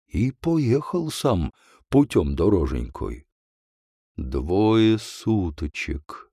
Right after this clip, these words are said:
их возит добрый конь, а на третий у коня у богатырского стали резвы ножки подгибатися. Стал могучий конь да спотыкатися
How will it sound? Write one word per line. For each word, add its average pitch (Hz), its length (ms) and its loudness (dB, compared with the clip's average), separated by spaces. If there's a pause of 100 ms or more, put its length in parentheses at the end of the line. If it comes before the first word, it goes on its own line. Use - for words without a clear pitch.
(140)
их - 340 -2
возит 73 600 0
добрый 65 540 -2
конь, 85 560 -4 (540)
а 76 160 0
на 82 200 0
третий 110 560 2
у 123 180 -2
коня 90 480 0
у 87 140 -2
богатырского 101 960 -2
стали 78 520 -2
резвы 110 480 2
ножки 101 380 -2
подгибатися. 113 1120 -4 (520)
Стал - 480 2
могучий 113 720 4
конь 117 480 4
да 92 180 0
спотыкатися - 1600 -2